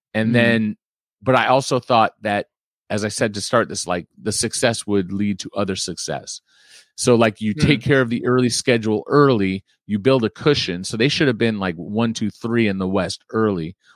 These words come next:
Speaker 1: When I saw the schedule, I was like, "Oh, yeah, they're gonna be
Speaker 2: <laughs>
Speaker 1: fine." They're gonna take, they got all these home games. They're playing a lot of cupcake teams. They should end up, like,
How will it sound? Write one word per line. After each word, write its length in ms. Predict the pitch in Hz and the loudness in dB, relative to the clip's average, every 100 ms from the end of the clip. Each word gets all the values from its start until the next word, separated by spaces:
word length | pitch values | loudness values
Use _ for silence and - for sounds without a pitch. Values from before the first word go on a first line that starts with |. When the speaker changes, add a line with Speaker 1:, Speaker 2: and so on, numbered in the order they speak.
| _ | _
Speaker 1:
When 100 | 120 | 0
I 60 | |
saw 160 | 135 156 | 2 2
the 80 | 127 | 0
schedule, 420 | - 123 123 135 | 0 0 2 2
I 60 | 113 | 2
was 140 | 101 | 2
like, 120 | 101 95 | -2 -2
"Oh, 100 | 107 | -2
yeah, 220 | 110 90 | 0 -2
they're 120 | 85 | -4
gonna 160 | 95 98 | -6 -4
be 100 | - | -4
Speaker 2:
<laughs> 80 | - | -2
Speaker 1:
fine." 340 | 104 101 95 92 _ _ _ | -2 -2 -4 -8 _ _ _
They're 100 | 107 | 0
gonna 360 | 120 110 107 | 4 4 2
take, 400 | 92 - 120 _ _ | 0 -2 -2 _ _
they 160 | 104 101 | -4 -2
got 140 | 98 | 2
all 100 | 113 | 2
these 160 | 135 127 | 2 0
home 200 | 135 131 | -2 0
games. 260 | 123 120 | -2 -2
They're 80 | 107 | -6
playing 240 | - 110 | -6 -6
a 40 | 101 | -4
lot 140 | 98 | -4
of 60 | 92 | -4
cupcake 400 | 110 - 123 113 | -6 -2 -2 -2
teams. 320 | 110 95 95 _ - _ _ | -4 -6 -6 _ -20 _ _
They 120 | 113 | 2
should 400 | 113 123 110 101 _ | 4 4 2 0 _
end 220 | - 123 117 | -2 2 2
up, 180 | 113 - | 2 0
like, 260 | 95 92 | -6 -6